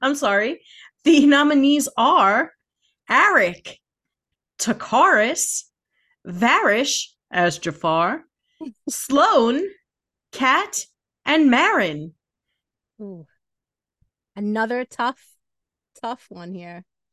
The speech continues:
Speaker 2: But in the end, I feel it has to be Arik.
Speaker 1: Yay.
Speaker 2: Especially for saving the day, putting his arm through the ward and burning it up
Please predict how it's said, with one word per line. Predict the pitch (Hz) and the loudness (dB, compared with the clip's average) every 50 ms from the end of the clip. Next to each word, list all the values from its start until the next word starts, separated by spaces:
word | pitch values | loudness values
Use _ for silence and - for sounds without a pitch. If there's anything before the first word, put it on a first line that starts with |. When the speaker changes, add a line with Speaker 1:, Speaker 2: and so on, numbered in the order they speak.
| _ _ _ _ _ _ | _ _ _ _ _ _
Speaker 2:
But | - 330 381 - - - | -4 -4 -4 -4 -6 -8
in | 262 262 | -8 -6
the | 262 262 269 277 | -6 -6 -6 -6
end, | 285 311 339 359 392 415 - _ _ _ _ _ _ _ _ _ _ _ _ _ _ _ _ | -4 -4 -6 -6 -8 -10 -12 _ _ _ _ _ _ _ _ _ _ _ _ _ _ _ _
I | - 190 196 | -10 -10 -10
feel | 196 - _ 233 226 233 233 240 247 | -10 -14 _ -10 -10 -8 -8 -8 -8
it | 240 240 | -10 -10
has | 233 240 233 247 - - | -8 -8 -8 -8 -10 -14
to | _ 285 | _ -16
be | 254 285 277 240 202 196 208 226 254 - _ _ _ _ _ _ - 466 508 494 453 | -12 -8 -6 -6 -6 -6 -8 -12 -14 -18 _ _ _ _ _ _ -4 -4 -2 0 0
Arik. | 302 233 202 - - _ - _ _ _ _ _ _ _ _ _ _ _ _ _ _ _ | -2 -2 -4 -6 -10 _ -20 _ _ _ _ _ _ _ _ _ _ _ _ _ _ _
Speaker 1:
Yay. | 294 302 320 320 311 311 311 311 311 302 302 302 302 302 302 302 294 | -6 -4 -2 -2 -2 -2 -2 -4 -4 -4 -4 -4 -4 -2 -2 -2 0
Speaker 2:
Especially | 262 285 294 277 302 302 294 | 0 -2 -2 -4 -10 -12 -10
for | - 269 | -10 -10
saving | - - - 254 254 262 262 277 277 | -10 -6 -4 -4 -4 -2 -4 -6 -8
the | 277 | -6
day, | 240 262 254 269 277 285 302 294 - | -6 -6 -4 -4 -4 -4 -6 -8 -10
putting | _ 285 - - 214 | _ -12 -12 -12 -14
his | 196 202 185 180 _ _ _ _ | -14 -14 -16 -16 _ _ _ _
arm | - 254 - 269 294 302 311 311 311 311 311 - | -12 -12 -10 -6 -2 -2 0 0 0 -2 -4 -6
through | - 254 240 233 | -8 -10 -8 -8
the | 208 196 | -8 -8
ward | 190 202 233 254 262 262 262 262 262 226 | -8 -6 -6 -4 -4 -2 -2 -2 -4 -4
and | 190 165 - | -6 -8 -6
burning | 185 196 214 233 240 240 233 240 | -6 -6 -4 -4 -6 -6 -6 -8
it | 247 247 | -8 -6
up | 240 233 240 | -6 -6 -8